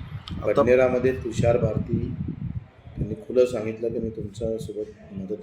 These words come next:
Speaker 2: करून तुमच्यासोबत राहील."
Speaker 1: आता
Speaker 2: आणि तिथे सुद्धा आम्ही मजबूत राहू.
Speaker 1: आतापर्यंत आपल्याला,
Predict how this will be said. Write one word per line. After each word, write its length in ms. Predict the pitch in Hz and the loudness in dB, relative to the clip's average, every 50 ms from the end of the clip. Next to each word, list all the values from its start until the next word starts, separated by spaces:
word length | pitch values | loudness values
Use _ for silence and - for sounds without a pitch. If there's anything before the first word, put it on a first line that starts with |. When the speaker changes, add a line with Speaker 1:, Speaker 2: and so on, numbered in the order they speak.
| - - | -6 -4
Speaker 2:
करून 260 | 110 113 120 127 - | -4 -4 -4 -4 -6
तुमच्यासोबत 680 | 101 98 - - 101 - - 101 95 98 95 - - | -10 -12 -10 -10 -12 -12 -12 -10 -10 -10 -10 -12 -14
राहील." 440 | - - - - - - - - - - - - - - - - - - - - - | -18 -18 -18 -20 -20 -20 -20 -20 -20 -20 -20 -20 -20 -20 -20 -18 -18 -18 -18 -14 -12
Speaker 1:
आता 220 | 101 101 117 123 | -10 -6 -2 -2
Speaker 2:
आणि 180 | 123 123 123 117 | -2 -2 -2 -2
तिथे 200 | 117 127 131 127 | 0 2 0 0
सुद्धा 340 | 127 135 123 113 113 123 117 | 0 -2 -2 0 2 2 4
आम्ही 180 | 113 113 117 | 2 2 0
मजबूत 320 | 117 110 98 98 98 101 104 - | -2 -4 -6 -6 -8 -12 -14 -14
राहू. 180 | 92 87 82 - - - - - 160 160 165 165 156 - - - - - - - _ _ _ - - _ - - - | -16 -18 -18 -18 -18 -20 -20 -20 -18 -16 -16 -16 -16 -18 -18 -20 -20 -20 -20 -20 _ _ _ -20 -20 _ -20 -16 -12
Speaker 1:
आतापर्यंत 580 | 95 107 - 135 123 - 139 143 143 147 135 | -8 -2 0 2 2 4 4 4 4 6 6
आपल्याला, 340 | 147 139 139 143 143 147 151 | 4 4 6 4 4 4 4